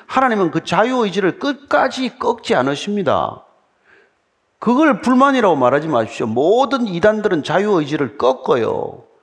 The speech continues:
모든 정치적 이데올로기나 이념들이나 시스템이나 이 모든 것들은 우리의 자유의지를 꺾습니다. 그래도 하도 꺾이는데 익숙하기 때문에 안 꺾으면은 오히려 불편해하는 세상이에요.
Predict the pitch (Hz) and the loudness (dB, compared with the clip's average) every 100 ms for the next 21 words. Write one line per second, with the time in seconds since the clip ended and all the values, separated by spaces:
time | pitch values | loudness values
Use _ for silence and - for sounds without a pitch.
0 | _ _ 131 185 254 269 247 - 214 226 | _ _ 2 4 4 2 0 0 -2 -2
1 | 233 202 175 180 214 220 220 202 180 139 | -2 -2 -2 0 2 2 0 0 0 0
2 | 147 175 196 196 165 139 214 202 - 208 | 0 0 0 0 0 -2 -4 -6 -2 0
3 | 170 135 175 160 180 190 156 147 120 170 | 0 -2 -2 0 0 -2 -2 -2 -2 -2
4 | 170 147 208 208 156 151 113 120 - - | -2 -2 0 -2 -2 -4 -4 -6 -6 -4
5 | 262 262 139 95 - - - _ _ _ | -4 0 2 2 -2 -8 -18 _ _ _
6 | _ - - - 254 233 - 269 269 - | _ -20 -20 -6 -2 -2 0 0 0 -2
7 | 247 - 302 269 233 214 220 - 233 226 | -2 0 0 2 2 0 -2 -4 0 0
8 | 214 185 170 156 82 143 185 - 254 302 | 0 0 2 2 2 0 0 -4 -4 0
9 | 262 220 175 131 - 202 226 - 254 277 | 0 2 0 -2 -2 -2 0 -2 -2 -2
10 | - 285 226 180 147 123 117 127 127 107 | -2 2 2 2 0 -2 -2 -2 -2 -2
11 | 101 - | -4 -8